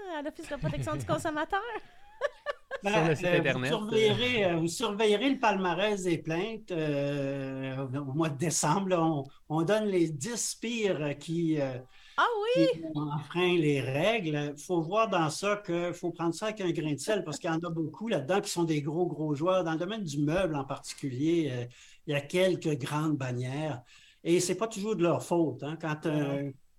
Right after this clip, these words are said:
Speaker 2: quand la laveuse Samsung brise, c'est pas de la faute de Bro et Martineau, là, nécessairement.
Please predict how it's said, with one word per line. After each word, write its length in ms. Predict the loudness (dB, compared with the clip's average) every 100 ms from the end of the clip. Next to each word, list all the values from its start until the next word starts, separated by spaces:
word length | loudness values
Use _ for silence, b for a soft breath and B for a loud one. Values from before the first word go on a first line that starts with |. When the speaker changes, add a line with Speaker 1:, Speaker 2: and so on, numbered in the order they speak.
| _
Speaker 2:
quand 240 | 0 0 2
la 180 | 2 4
laveuse 460 | 4 4 2 2
Samsung 640 | 0 2 0 0 -2 0 0
brise, 560 | 0 0 -2 -6 -6
c'est 220 | -4 -4 -2
pas 180 | -2
de 80 | 0
la 120 | 0
faute 320 | 0 0 0 0
de 100 | -2
Bro 240 | 2 4
et 60 | 4
Martineau, 680 | 0 -4 -12 -6 -4 -4
là, 160 | -4 -6
nécessairement. 640 | -6 -6 -6 -6 -6 -8